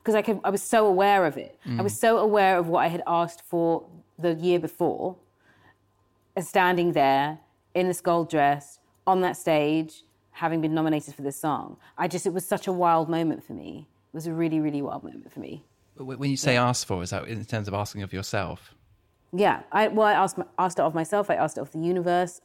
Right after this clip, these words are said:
Speaker 1: I, it's one of the wishes that I wanted for myself. I wanted, the wish was to,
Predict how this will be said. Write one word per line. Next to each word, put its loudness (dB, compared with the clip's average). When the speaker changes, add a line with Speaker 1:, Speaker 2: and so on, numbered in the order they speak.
Speaker 1:
I, -6
it's -12
one -2
of -2
the -2
wishes -2
that -2
I 0
wanted -4
for -10
myself. -14
I -4
wanted, -2
the -2
wish 0
was 0
to, -12